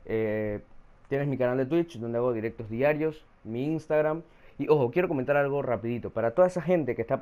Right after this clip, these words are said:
eh, quiere salir en la serie de, eh, Garaje de Suscriptores, en este video,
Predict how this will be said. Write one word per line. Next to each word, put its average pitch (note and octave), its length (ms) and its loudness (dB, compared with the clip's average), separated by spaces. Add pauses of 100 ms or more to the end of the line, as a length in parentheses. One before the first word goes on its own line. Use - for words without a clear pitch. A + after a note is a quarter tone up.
(120)
eh, A2 280 -2
quiere D3 180 2
salir C3+ 340 -2
en A2+ 160 -4
la G#2+ 80 -4
serie B2+ 460 0 (360)
de, B2 460 2 (180)
eh, A2 340 0
Garaje A#2 280 0
de C3 100 0
Suscriptores, C3+ 680 -6 (260)
en C#3+ 180 0
este D#3+ 300 0
video, B2+ 540 0